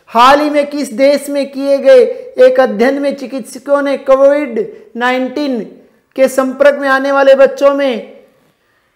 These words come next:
कावासाकी रोग जैसे लक्षणों वाली एक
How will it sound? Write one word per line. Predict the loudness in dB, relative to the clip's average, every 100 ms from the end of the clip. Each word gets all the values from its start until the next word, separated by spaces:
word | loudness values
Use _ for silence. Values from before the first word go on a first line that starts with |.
| _ _ 2
कावासाकी | 4 6 4 4 2 2 -2
रोग | 4 4 4
जैसे | 4 2 4 0
लक्षणों | 2 -2 -2 -4 -2 0 0
वाली | 2 2 2 4
एक | 4 4